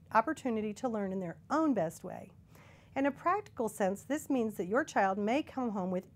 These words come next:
eight different ways of doing their homework. Their job is to pick one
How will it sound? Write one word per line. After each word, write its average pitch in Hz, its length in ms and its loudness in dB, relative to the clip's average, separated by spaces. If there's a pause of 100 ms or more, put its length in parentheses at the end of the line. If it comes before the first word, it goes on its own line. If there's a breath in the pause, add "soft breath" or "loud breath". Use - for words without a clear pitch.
eight 294 240 2 (160)
different 254 320 -2
ways 208 300 -2
of 190 80 -6
doing 196 240 0
their 202 160 2
homework. 240 440 0 (520 loud breath)
Their 294 160 4
job 226 320 6
is 196 100 -10
to 208 100 -8
pick - 280 -2
one 165 360 -2